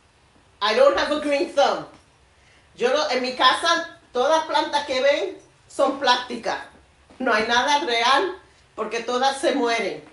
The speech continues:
Conmigo se mueren. Solamente, thank you, babe, for the roses you gave me. Those are real. They're alive. They're on my, on my table with water. And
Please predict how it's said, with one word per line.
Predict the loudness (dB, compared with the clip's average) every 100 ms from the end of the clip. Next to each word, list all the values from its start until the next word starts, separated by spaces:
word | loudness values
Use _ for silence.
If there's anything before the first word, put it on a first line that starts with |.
| _
Conmigo | -8 -6 -4 0 0
se | 0 -2
mueren. | -2 -2 -2 -4 -10 _ _ _ _ _
Solamente, | -4 -2 -2 -2 -4 -6 -8 -16 -6
thank | -4 -4
you, | 0
babe, | 2 2
for | 2 2
the | 2
roses | 2 2 -2 -6
you | -6
gave | 0 0 0
me. | -2
Those | -2 -2
are | -4
real. | -4 0 2
They're | 2 2
alive. | 2 4 2 0
They're | 0 0
on | 0
my, | 0 -2 -6 -14 -6
on | -2 -2
my | -4
table | 0 0 2 0
with | -2 -4
water. | -2 0 0 -2
And | -6